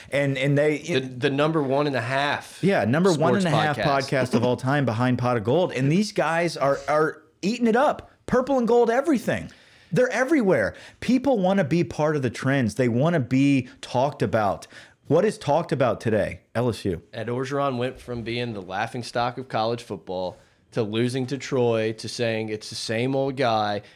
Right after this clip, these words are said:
Speaker 2: old Hummer Ed at Ole Miss. He, you can argue he's the best C E O in the country right now.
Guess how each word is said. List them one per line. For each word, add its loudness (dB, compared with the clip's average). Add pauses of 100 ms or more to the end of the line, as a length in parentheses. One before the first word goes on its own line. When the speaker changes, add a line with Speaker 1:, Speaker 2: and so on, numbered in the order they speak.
(120)
Speaker 2:
old 2
Hummer 0
Ed 0
at -4
Ole 0
Miss. -4 (1500)
He, 0
you 0
can 0
argue 2
he's -2
the -12
best 0
C -6
E 0
O 2
in -2
the -6
country -4
right 0
now. -8